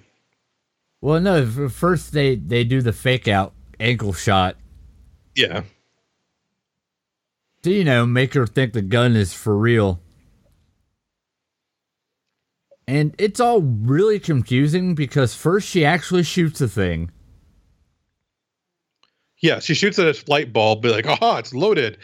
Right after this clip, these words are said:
Speaker 2: So basically, when they put the magazine in, they had a, uh, a live round at the top of the magazine and then a bunch of blanks.
Speaker 1: Yeah.
Speaker 2: So they shoot the light bulb to show that it's loaded, and then they, they pretend to shoot a girl in the ankle,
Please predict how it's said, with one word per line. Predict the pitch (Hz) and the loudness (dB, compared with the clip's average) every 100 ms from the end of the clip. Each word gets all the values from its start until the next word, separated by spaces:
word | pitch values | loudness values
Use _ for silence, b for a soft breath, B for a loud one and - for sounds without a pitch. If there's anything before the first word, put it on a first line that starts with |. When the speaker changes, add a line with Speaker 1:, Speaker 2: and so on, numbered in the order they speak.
| B B B | B B B
Speaker 2:
So | - 190 | -2 0
basically, | 226 208 185 156 151 | 0 0 -2 0 0
when | 156 | 0
they | 151 139 _ | -2 -4 _
put | - 185 | -6 -4
the | 139 | 0
magazine | 131 139 127 123 110 | 0 0 0 0 2
in, | 104 | 2
they | 110 113 | 2 0
had | 120 117 | 0 0
a, | 110 107 | 0 2
uh, | 104 98 92 - _ _ _ - | 2 2 0 -4 _ _ _ -4
a | 131 | 0
live | 123 123 135 110 | 2 2 0 0
round | 120 117 117 | 0 0 -4
at | 104 | -6
the | - | -8
top | - 120 117 | 0 0 2
of | |
the | 107 | 0
magazine | 98 98 101 101 101 | 0 -2 0 0 2
and | 98 | 2
then | 107 | 2
a | 104 | 0
bunch | 110 101 | 0 -2
of | 101 | -4
blanks. | 113 95 85 - - _ _ | -2 -2 -4 -8 -10 _ _
Speaker 1:
Yeah. | 127 107 80 87 | -2 0 -2 -4
Speaker 2:
So | - 127 107 98 95 - _ - | -2 2 2 2 0 -4 _ -4
they | 143 | -2
shoot | 139 190 208 | 0 0 2
the | |
light | 160 165 | 2 2
bulb | 165 147 131 | 2 0 0
to | |
show | 127 160 151 | -2 0 2
that | 135 | 2
it's | 127 - | 0 -2
loaded, | 101 107 117 127 135 101 101 113 b b b - | -10 -6 0 2 2 2 0 -2 b b b -2
and | 120 | 2
then | 143 | 2
they, | 135 120 131 - | 0 -2 -2 0
they | 151 | 0
pretend | 135 160 - 170 180 | 0 -4 0 -2 0
to | 151 | -2
shoot | - 147 | 0 0
a | |
girl | 120 143 139 | 2 2 2
in | |
the | 131 117 | 2 2
ankle, | 120 131 110 98 101 | 2 0 0 2 0